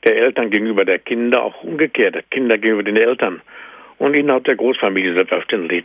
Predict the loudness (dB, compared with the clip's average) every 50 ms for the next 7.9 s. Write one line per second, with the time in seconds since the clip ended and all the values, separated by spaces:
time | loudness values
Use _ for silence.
0 | 0 2 2 2 2 2 0 -2 0 2 0 0 0 0 -6 -6 -2 -2 -2 2
1 | 2 2 2 2 0 0 0 0 0 0 -4 -6 -10 _ -20 -20 -20 -20 -20 -20
2 | -20 -20 -20 -20 -20 -20 _ _ _ _ _ _ _ 2 4 4 4 2 2 2
3 | 2 0 0 -2 -4 -8 -10 -10 -12 -16 -14 _ -6 -2 2 2 2 2 0 0
4 | 0 0 0 0 -2 -6 -4 0 2 2 2 2 0 -2 -4 -4 -6 -12 -16 -20
5 | -20 -20 -20 -20 -20 -20 -20 -10 _ -2 -2 0 0 0 2 2 2 2 0 -2
6 | 0 0 0 0 0 -2 -4 -4 -4 -10 _ _ _ _ _ _ _ _ -20 _
7 | _ _ _ _ 0 0 0 0 0 0 0 0 0 0 0 0 0